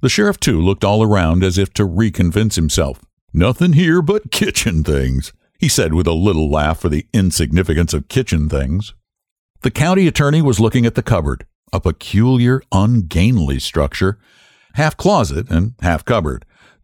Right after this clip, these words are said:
the upper part of it being built in the wall and the lower part just an old-fashioned kitchen cupboard.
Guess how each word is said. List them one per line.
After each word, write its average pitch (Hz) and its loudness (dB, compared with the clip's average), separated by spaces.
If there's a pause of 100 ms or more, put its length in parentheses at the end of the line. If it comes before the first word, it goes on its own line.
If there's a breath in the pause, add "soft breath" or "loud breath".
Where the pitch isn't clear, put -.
(100)
the 123 2
upper 147 0
part 98 0
of 92 2
it 95 0
being 95 2
built 107 0
in 95 2
the 76 2
wall 78 0
and 92 2
the 101 2
lower 123 2
part 107 -2
just 113 0
an 101 2
old-fashioned 95 0
kitchen 85 0
cupboard. 78 -4